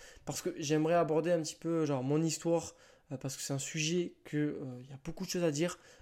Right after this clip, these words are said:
donc plus en profondeur, euh, dans un autre épisode. Mais, euh, pour te parler un petit peu de tout ça,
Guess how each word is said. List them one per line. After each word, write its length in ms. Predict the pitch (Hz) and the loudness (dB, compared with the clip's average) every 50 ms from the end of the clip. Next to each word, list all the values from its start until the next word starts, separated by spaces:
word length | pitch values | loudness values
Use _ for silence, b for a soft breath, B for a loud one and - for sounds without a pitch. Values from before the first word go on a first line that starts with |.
| b b | b b
donc 240 | 147 139 135 127 - | -4 -4 -4 -4 -6
plus 180 | - - 165 | -4 0 4
en 100 | 185 175 | 4 4
profondeur, 640 | 170 - - - 175 165 165 165 175 165 - - - _ - | 4 2 -4 -4 -2 0 2 2 2 0 0 -6 -18 _ -12
euh, 240 | 190 139 135 135 135 | -8 -6 -6 -4 -4
dans 180 | 135 135 131 135 | -4 -4 -2 -2
un 60 | 147 | -2
autre 160 | 160 151 - | -2 -2 -2
épisode. 360 | 165 156 147 156 175 170 190 - B B B B B B B B B 147 | -4 -2 0 2 2 0 -2 -6 B B B B B B B B B 2
Mais, 400 | 156 170 180 190 202 202 - - - - 160 | 6 8 8 8 8 6 4 -2 -14 -8 -4
euh, 460 | 156 143 139 135 135 135 139 139 143 | -2 -2 0 0 0 0 0 -2 -4
pour 160 | 139 - 151 147 | -4 -8 -12 -8
te 60 | - | -4
parler 180 | 160 160 160 | -2 0 0
un 80 | 156 160 | 0 -2
petit 100 | 151 - | -4 -6
peu 80 | - 156 | -8 -10
de 60 | - | -8
tout 100 | - 156 | -8 0
ça, 300 | - - 196 208 202 | 4 6 6 6 4